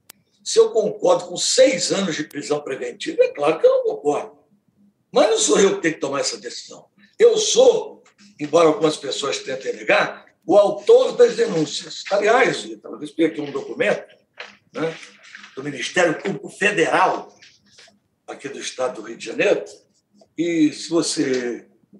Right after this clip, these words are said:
eu quero me permitir, né, notícia de fato, é, trata-se de notícia instaurada a partir de representação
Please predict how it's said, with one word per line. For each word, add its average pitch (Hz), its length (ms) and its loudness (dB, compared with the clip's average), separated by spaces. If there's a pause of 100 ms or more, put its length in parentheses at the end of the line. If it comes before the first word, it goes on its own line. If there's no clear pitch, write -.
(120)
eu 117 220 -10
quero 127 340 -6
me 117 120 -12
permitir, 110 800 -8 (640)
né, - 240 -8 (1700)
notícia 214 640 4
de 190 160 -2
fato, - 640 0 (720)
é, 151 360 2
trata-se 202 680 0
de 170 500 -4
notícia 202 880 0
instaurada 175 680 2
a - 20 -2
partir - 400 -2
de 151 100 -4
representação 156 1080 -4